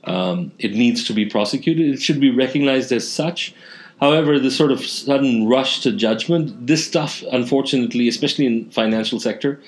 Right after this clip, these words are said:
takes a lot of time to actually sift through and establish something. And partly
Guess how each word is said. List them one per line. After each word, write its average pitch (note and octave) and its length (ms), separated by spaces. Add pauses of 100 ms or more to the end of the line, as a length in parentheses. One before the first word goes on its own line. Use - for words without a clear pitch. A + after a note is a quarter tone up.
(300)
takes C#3+ 200
a D#3+ 60
lot C3+ 280
of B2+ 140
time G#2+ 560 (420)
to A#2 120
actually G#2+ 260
sift - 340
through A#2 200
and G#2 120
establish A2+ 500
something. G2+ 440 (460)
And D#3 500 (220)
partly E3+ 580